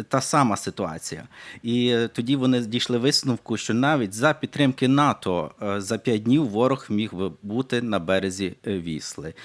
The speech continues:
Ну, звичайно, ці документи були опубліковані тільки заради політичного тиску, бо попередній міністр, він був із цих, цієї другої партії, яка зараз буде боротися за владу, якось так.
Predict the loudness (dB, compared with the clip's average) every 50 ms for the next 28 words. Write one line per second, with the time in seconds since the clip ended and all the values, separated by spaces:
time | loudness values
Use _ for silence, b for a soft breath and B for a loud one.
0 | B B B B 0 0 2 2 2 2 4 4 4 4 2 2 0 0 0 0
1 | 2 4 4 4 2 2 -2 -4 -2 0 0 0 0 0 -2 -4 -6 -2 0 0
2 | 2 2 2 2 2 2 2 0 -2 -2 -4 -4 -2 -2 -2 0 0 2 2 2
3 | 2 2 0 -2 -2 -2 -2 -2 -2 -2 -4 -2 -2 -2 -2 -2 0 0 -2 -2
4 | 0 -2 -2 -2 -2 -4 -6 -6 -4 -4 -2 0 0 0 0 0 -2 -6 -10 -6
5 | -2 0 0 0 0 -2 -2 -2 0 0 0 -2 -2 -4 -4 -4 -2 -2 -2 -2
6 | -2 -4 -6 -6 -6 -8 -8 -6 -6 -8 -10 B B B B B B B B B
7 | -20 -20 _ _ -14 -4 0 0 0 0 -2 -4 -10 -12 -12 -4 2 4 4 4
8 | 4 4 4 6 8 8 6 6 6 4 4 4 4 2 2 2 2 4 4 2
9 | 2 2 2 2 2 0 0 -2 -4 -2 0 0 2 2 0 0 -2 -4 -4 -2
10 | -2 0 2 2 2 2 0 -2 -4 -4 -6 -6 -6 -4 0 0 0 0 0 -2
11 | -4 -4 -4 -4 -4 -4 -4 -4 -4 -4 -6 -6 -10